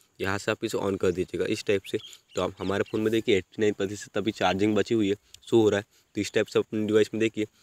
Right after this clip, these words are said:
आप बैटरी परसेंटेज को बहुत ही आसान तरीके से शो करा पाते हैं स्टेटस बार में।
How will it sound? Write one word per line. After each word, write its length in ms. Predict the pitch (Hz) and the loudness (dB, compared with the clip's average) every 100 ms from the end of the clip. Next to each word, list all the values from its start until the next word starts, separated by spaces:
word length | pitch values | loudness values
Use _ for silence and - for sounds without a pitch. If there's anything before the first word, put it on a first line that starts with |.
| _ 98 | _ -6
आप 100 | 95 | 2
बैटरी 300 | 92 - 113 | 2 0 -4
परसेंटेज 440 | 101 107 101 107 | -4 -6 -8 -8
को 120 | 107 | -4
बहुत 260 | 90 98 - | -2 -2 -2
ही 60 | |
आसान 200 | 101 107 104 | -4 -4 -4
तरीके 280 | 104 101 107 | -2 -2 -4
से 160 | 117 - _ _ - | -6 -8 _ _ -2
शो 140 | 107 | -2
करा 220 | 101 98 | 2 0
पाते 260 | 95 98 123 | 0 0 -2
हैं 180 | - 101 | -4 -8
स्टेटस 320 | - 95 92 | -6 -2 -2
बार 240 | 87 87 | -2 -4
में। 180 | 87 87 | -4 -6